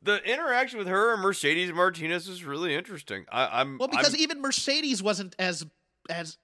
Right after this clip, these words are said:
Speaker 2: looked as giant next to Io as Toni Storm did. That was so weird to me.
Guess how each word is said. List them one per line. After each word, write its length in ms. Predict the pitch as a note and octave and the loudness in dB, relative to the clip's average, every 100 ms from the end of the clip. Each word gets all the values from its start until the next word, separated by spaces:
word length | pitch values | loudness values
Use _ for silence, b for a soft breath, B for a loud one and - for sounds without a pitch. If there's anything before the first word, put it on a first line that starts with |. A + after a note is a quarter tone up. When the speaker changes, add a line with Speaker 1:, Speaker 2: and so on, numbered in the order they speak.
| - | -10
Speaker 2:
looked 180 | F#3+ - | -8 -6
as 160 | E3 C3 | -8 -6
giant 420 | - F#3+ G3 F#3 | -2 0 0 -2
next 180 | F3+ F3 F#3 | -4 -4 -6
to 80 | - F#3+ F#3 | -6 0 2
Io 120 | E3+ | 0
as 220 | D#3+ C#3+ | -2 -6
Toni 340 | - G3+ G3+ | -10 -10 -8
Storm 500 | D3 - F3 A#3 C4 - | -8 -8 -8 -12 -12 -14
did. 240 | B3+ C4+ - _ _ _ _ _ _ _ _ _ - | -14 -14 -14 _ _ _ _ _ _ _ _ _ -4
That 100 | B3+ | -2
was 120 | C4+ | -2
so 240 | C4+ A#3+ G3 | -4 -6 -6
weird 220 | B3+ G3+ | -6 -8
to 60 | |
me. 40 | C3 | -12